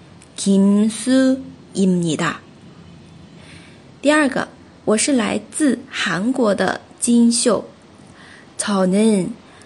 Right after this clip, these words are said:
한국에서 온 김수입니다.저는 한국에서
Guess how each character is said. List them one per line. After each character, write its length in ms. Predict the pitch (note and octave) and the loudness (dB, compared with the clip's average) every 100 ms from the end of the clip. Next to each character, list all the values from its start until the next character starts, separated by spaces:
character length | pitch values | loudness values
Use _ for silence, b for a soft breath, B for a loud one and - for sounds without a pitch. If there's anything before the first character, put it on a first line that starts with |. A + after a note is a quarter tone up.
| B B | B B
한국에서 1400 | - D#4 D#4+ D#4 D#4+ D#4 D4+ G#3+ F#3+ F#3+ B3+ C4 C#4 C#4 - - - - | -4 0 0 0 2 2 0 0 0 2 0 2 0 -6 -18 -20 -20 -2
온 500 | - A#3 B3+ B3+ B3+ B B B - | 4 6 8 6 4 B B B -6
김수입니다.저는 4000 | G3 G3+ G3+ G#3 G#3 G#3+ A3 - C4+ C4+ - - F3+ F3 E3 D#3+ E3+ E3 - - - - - - - - - - - - - - - G#3+ G3 G3 G#3 A3+ G3+ - - B B B B | 0 2 4 4 4 2 -2 0 0 0 -2 -6 -2 -2 -2 -4 -6 -6 -8 -20 -20 -20 -20 -20 -20 -20 -20 -20 -20 -20 -20 -12 -4 0 2 2 4 4 2 -2 -8 B B B B
한국에서 1080 | - D4 D4 C#4+ C#4+ B3+ A3+ B3 B3 A#3+ B3 | -6 -2 0 2 2 2 2 2 2 2 -4